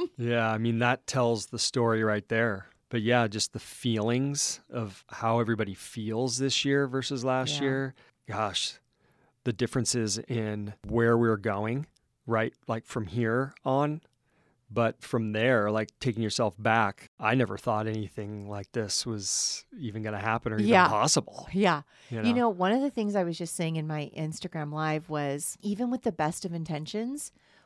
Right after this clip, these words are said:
Speaker 1: we really have no idea what the universe is capable of providing us. And it's like this unexpected opportunity will step in. And this time of the year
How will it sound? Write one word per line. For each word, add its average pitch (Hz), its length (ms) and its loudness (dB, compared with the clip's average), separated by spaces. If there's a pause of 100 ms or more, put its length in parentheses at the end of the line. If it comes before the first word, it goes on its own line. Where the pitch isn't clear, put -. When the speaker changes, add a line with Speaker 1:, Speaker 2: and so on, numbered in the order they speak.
(100)
Speaker 1:
we 208 180 0
really 208 720 -2 (100)
have 185 380 -2
no 165 460 -2
idea 160 580 -4
what 160 220 -6
the 170 80 -8
universe 156 640 -8
is 147 260 -8
capable 175 680 -6
of 185 360 0
providing 160 640 -4
us. 202 320 -4 (440)
And 180 120 2
it's 175 160 -4
like 180 220 -2
this 170 200 -4 (240)
unexpected 180 1200 -2 (560)
opportunity - 880 -10 (720)
will 170 140 0
step - 420 -2
in. 156 400 -2
And 156 460 -4 (100)
this 190 440 0
time 170 360 -2
of 160 180 -4
the 165 80 -6
year 156 560 -6